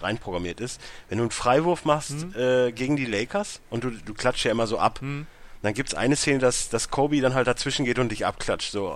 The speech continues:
Speaker 1: als, als Verhöhnung.
Speaker 2: <laughs>
Speaker 1: So auf, auf den Moment warte ich noch.
Speaker 2: Das hatte ich auch noch nicht.
Speaker 1: Aber das ist realistisch. Das, das hat der mal echt gemacht. Ich glaub, das haben die einfach reinprogrammiert.
Speaker 2: Wahrscheinlich.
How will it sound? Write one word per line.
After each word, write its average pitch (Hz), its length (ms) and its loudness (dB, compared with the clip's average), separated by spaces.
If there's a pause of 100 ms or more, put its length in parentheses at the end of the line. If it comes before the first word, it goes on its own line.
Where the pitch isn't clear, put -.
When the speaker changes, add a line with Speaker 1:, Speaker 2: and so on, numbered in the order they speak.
(120)
Speaker 1:
als, 95 260 -6
als - 180 -8
Verhöhnung. 117 520 2
Speaker 2:
<laughs> - 40 -8 (380)
Speaker 1:
So 233 100 4
auf, - 200 -2
auf 113 160 -2
den 139 160 2
Moment 143 380 6
warte 120 240 4
ich 107 100 -4
noch. 90 220 0
Speaker 2:
Das - 180 -6
hatte 185 100 0
ich 175 140 -8
auch 147 140 0
noch 135 80 0
nicht. 117 80 -2
Speaker 1:
Aber 117 120 4
das 147 160 4
ist 175 160 2
realistisch. 139 640 2
Das, - 220 -4
das 104 180 -2
hat 123 100 -2
der 120 80 2
mal 107 200 2
echt - 200 -6
gemacht. 90 280 -2
Ich - 40 -8
glaub, 110 140 -2
das 117 140 -6
haben 113 100 0
die 107 100 -2
einfach 107 240 -4
reinprogrammiert. 104 680 -2
Speaker 2:
Wahrscheinlich. - 160 -12